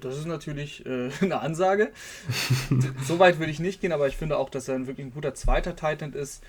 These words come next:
Speaker 1: der eben, falls sie mal so Plays brauchen,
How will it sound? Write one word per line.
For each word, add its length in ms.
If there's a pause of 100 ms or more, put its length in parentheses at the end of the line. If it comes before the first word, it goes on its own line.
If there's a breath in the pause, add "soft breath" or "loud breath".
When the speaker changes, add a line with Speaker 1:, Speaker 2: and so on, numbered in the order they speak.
(440 loud breath)
Speaker 1:
der 220
eben, 380 (320)
falls 300
sie 80
mal 180
so 100
Plays 300
brauchen, 720